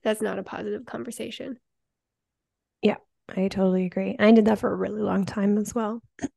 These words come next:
Speaker 2: <clears throat> Like, what do you have the bandwidth? Like, what is your heart asking? If your heart is asking to just, like, duck and cover,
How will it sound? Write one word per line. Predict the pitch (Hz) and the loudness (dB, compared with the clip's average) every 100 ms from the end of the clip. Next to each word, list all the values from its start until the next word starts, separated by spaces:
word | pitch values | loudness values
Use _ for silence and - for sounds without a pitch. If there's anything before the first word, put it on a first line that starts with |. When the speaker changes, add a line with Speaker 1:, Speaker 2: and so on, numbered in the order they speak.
| - | 4
Speaker 2:
<clears throat> | 254 226 - _ - - _ | 6 6 4 _ -20 -20 _
Like, | 277 | 4
what | 311 | 6
do | |
you | 359 | 4
have | 349 262 | 4 2
the | |
bandwidth? | 247 285 220 | 2 4 2
Like, | 208 202 | 0 2
what | 233 | 4
is | 262 | 4
your | 294 | -2
heart | - 214 - | -4 -6 -4
asking? | - 226 - - 220 - _ _ _ - | -6 -6 -10 -12 -14 -20 _ _ _ -2
If | 202 | 4
your | 214 | 6
heart | 202 202 | 6 6
is | 220 220 | 4 2
asking | 196 - 202 | -2 0 2
to | 202 | 2
just, | 196 - | 0 -2
like, | 208 190 190 - | -2 -2 -6 -8
duck | 175 208 226 - | 0 2 2 0
and | 214 | 0
cover, | 208 226 214 190 220 | 2 2 6 6 4